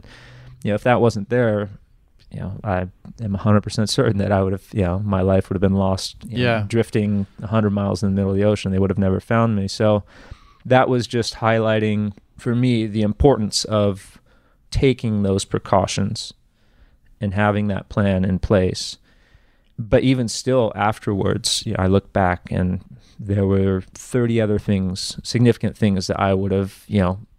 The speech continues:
Speaker 1: taken a, a mark off the total tally of, you know, was that a successful, you know, rescue that we could have done better.
Speaker 2: Right.
Speaker 1: Um, and so, yeah, from that point forward, for me,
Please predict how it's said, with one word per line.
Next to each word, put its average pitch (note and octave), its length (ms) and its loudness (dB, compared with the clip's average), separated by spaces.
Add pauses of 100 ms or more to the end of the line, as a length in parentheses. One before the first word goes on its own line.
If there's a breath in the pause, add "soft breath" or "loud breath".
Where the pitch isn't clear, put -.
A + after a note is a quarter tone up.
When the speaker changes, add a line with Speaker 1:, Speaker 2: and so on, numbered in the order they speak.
(120)
Speaker 1:
taken A2 300 2
a, G2+ 300 0
a G#2 100 -2
mark G#2+ 380 0
off G2+ 320 -2
the G#2 80 0
total G2+ 300 0
tally G#2 340 0
of, F#2+ 240 -2
you G#2 60 0
know, F#2+ 80 2
was G2 240 2
that G2+ 240 -2
a G2+ 80 2
successful, G2 1000 0 (100)
you A2 140 0
know, F#2 220 0
rescue G2 520 2
that F2+ 160 0
we A2 140 0
could A2+ 260 -2
have G2+ 180 -6
done F#2+ 420 0 (380 soft breath)
better. G#2 540 -2 (120)
Speaker 2:
Right. A#2 340 0 (160)
Speaker 1:
Um, F#2+ 600 0
and G#2+ 180 2
so, G#2 800 0
yeah, - 120 -8
from - 180 -2
that C3 200 2
point G#2+ 220 -2
forward, G2+ 320 0
for - 80 -6
me, G2+ 380 0